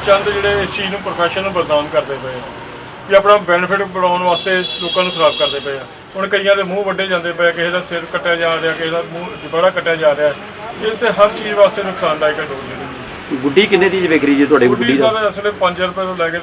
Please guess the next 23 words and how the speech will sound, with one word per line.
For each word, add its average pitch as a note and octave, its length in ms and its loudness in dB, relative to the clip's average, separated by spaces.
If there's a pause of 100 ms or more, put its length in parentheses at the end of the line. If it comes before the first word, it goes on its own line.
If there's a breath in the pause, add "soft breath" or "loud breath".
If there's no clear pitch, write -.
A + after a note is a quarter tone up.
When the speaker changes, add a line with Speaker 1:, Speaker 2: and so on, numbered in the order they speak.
Speaker 1:
ਤਿੰਨ D#3+ 140 -8
ਸੌ D#3+ 140 -10
ਰੁਪਏ D3+ 160 -8
ਤੱਕ D3 220 -12
ਹੈ। C3+ 60 -14 (1160)
Speaker 2:
ਅੱਛਾ। G#2 140 -6 (1200)
ਕੀ A3+ 140 2
ਲੋਕਾਂ G3 260 8
ਨੂੰ G3 100 10
ਅਪੀਲ F3+ 240 4
ਕਰਨਾ D3 260 8
ਚਾਹੋਗੇ C#3+ 220 8
ਗੁੱਡੀ B2 180 6
Speaker 1:
ਅਸੀਂ A#2+ 100 4
Speaker 2:
ਨੂੰ? G3 100 6
Speaker 1:
ਇਹੋ G#3+ 120 4
ਕਹਿੰਦੇ F#3+ 240 0
ਆ G3+ 100 8
ਵੀ G#3 120 -2
ਗੁੱਡੀ F#3 420 -6 (320)
ਦਾ F#3 140 8
ਜਿਹੜਾ F#3 240 4
ਇੱਕ F#3 320 0